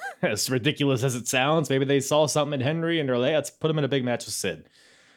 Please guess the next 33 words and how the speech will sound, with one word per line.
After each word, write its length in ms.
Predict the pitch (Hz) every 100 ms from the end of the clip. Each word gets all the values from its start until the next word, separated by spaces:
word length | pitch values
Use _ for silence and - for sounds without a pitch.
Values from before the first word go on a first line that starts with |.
| _ _ -
Um, 540 | 110 104 95 85 85 -
but 100 | 123
Sid, 380 | - 226 165
man, 300 | 101 87 82
so, 180 | 90 151
like, 320 | 147 120 98 - _ _
I 120 | 185
agree 260 | 180 117 117
with 120 | -
you. 80 | -
He's 140 | 90
very 380 | 95 123 165 151
imposing. 640 | 113 101 107 98 90 95
Like, 200 | 92 87 _
the 240 | - 90 85 - _ _ _
aesthetic, 800 | 87 - - 127 120 113 113 113
the 80 | 92
visual 640 | 82 156 151 120 101 107
is 300 | 87 90 87
insane. 840 | - 87 - - 117 95 - 85 - - - - - -
Uh, 300 | 98 90 85
I 60 | 110
love 220 | 120 147
his 120 | 135
promos. 680 | - 143 147 165 180 190 - - -
I 60 | 113
love 200 | 127 120
listening 300 | 139 131 123
to 120 | 131
him 180 | 110 92
try 260 | - 120
to 80 | 120
talk. 400 | 117 113 151 -